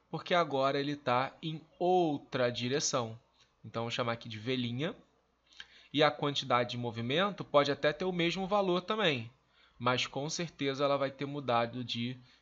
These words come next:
direção. Então, o vetor, ele muda com o tempo.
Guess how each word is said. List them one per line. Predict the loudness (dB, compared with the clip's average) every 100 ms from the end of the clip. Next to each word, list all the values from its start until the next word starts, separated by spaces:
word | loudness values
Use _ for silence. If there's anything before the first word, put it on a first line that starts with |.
| _
direção. | -4 -2 0 0 -2 -6 -12 _ _ _ _ -20 -10
Então, | -8 0 2 2
o |
vetor, | -2 -2 2 2 0 0 2 2 -2 -10 -20 _ _
ele | -4 -2 0 -4 -4
muda | -6 -4 0 0 -2 -2 -2 -2 -4 -14 _ _ _ _ _ _ _ _
com | -4 -2
o | -4
tempo. | -4 -6 -6 -14